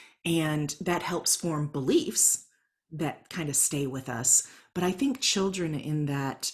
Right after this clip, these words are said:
um, especially that first, you know, seven or eight years, they're modeling. You know, I know that when our daughter, um, goes to someone else's house, if they are,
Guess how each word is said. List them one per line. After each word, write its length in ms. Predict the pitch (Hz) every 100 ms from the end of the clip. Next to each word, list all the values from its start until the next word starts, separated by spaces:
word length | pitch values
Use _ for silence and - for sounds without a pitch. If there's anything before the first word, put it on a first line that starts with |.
| 147
um, 120 | 135
especially 500 | 131 - 160 151 147
that 260 | 143 135 -
first, 480 | - 143 139 - -
you 80 |
know, 80 | 131
seven 360 | 127 151 151 139
or 100 | 139
eight 200 | 131 147
years, 500 | 156 202 139 127 - - - - _ _ _ _ _
they're 280 | 143 220 349
modeling. 720 | 190 131 131 180 151 80 67 - _ _ _
You 120 | 156
know, 200 | 147 143 -
I 180 | 175 233
know 320 | 202 175 160
that 360 | 156 147 -
when 180 | 160 151
our 140 | 147 139
daughter, 640 | 143 156 185 156 143 143 - - - _
um, 340 | 156 147 139 156
goes 340 | 170 165 175 -
to 140 | 151
someone 340 | - 165 151
else's 360 | 151 147 131 -
house, 640 | - 233 226 131 131 - -
if 180 | 156 147
they 520 | 151 156 165 180 185 175
are, 520 | 151 147 143 143